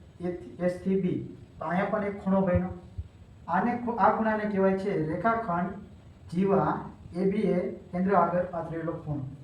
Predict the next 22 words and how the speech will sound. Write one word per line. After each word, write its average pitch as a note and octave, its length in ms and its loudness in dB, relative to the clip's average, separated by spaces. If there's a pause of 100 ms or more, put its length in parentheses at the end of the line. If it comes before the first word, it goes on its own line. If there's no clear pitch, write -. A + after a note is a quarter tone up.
(360)
તો F#3+ 80 -8
ખૂણા G#3+ 260 2
તમે G#3+ 240 0
ગમે G#3 220 0
એ G3 120 4
રીતે F#3+ 120 0
બનાવી F3+ 340 2
શકો. - 720 -10
હવે A3 140 6
વાત A#3 160 8
આવી A3+ 220 6
લઘુ F3+ 260 4
વૃત્તાંશની. D#3 720 -2 (640)
તો G3 120 -4
કે G#3 80 0
આપણે G#3 360 4
કોઈ G#3+ 220 -2
આ G3+ 280 4 (340)
એ F3 140 2
બી F#3+ 160 0 (320)
જીવા E3+ 220 6
છે, F3+ 180 0